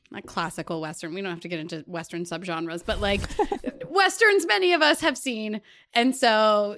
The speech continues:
yeah, some of the, a lot of these themes and forms are, are already baked in there. But then to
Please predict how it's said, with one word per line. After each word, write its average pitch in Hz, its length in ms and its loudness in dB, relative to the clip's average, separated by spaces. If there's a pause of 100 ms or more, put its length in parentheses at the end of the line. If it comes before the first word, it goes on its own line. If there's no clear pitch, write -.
yeah, 208 200 0
some 262 240 -2
of 247 60 -4
the, 240 140 -12
a 220 60 -2
lot 208 160 0
of 208 60 -4
these 208 200 -6
themes 180 360 -6
and 180 140 -4
forms 185 340 -6
are, 175 220 -4
are 180 220 -4
already 180 240 -4
baked 180 300 -10
in 302 160 4
there. 226 160 2
But 233 180 -2
then 254 180 2
to 269 140 4